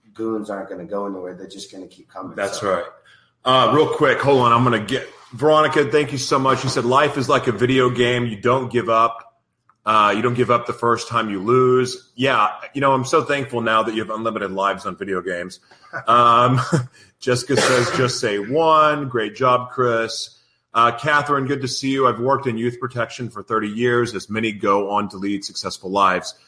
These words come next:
Speaker 2: through youth empowerment, fostering independence, and teaching social skills, life skills.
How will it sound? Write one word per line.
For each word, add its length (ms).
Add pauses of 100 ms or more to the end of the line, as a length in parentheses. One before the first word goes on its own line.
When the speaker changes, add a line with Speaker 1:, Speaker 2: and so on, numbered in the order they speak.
(240)
Speaker 2:
through 140
youth 240
empowerment, 640
fostering 520
independence, 640
and 160
teaching 380
social 360
skills, 440
life 240
skills. 480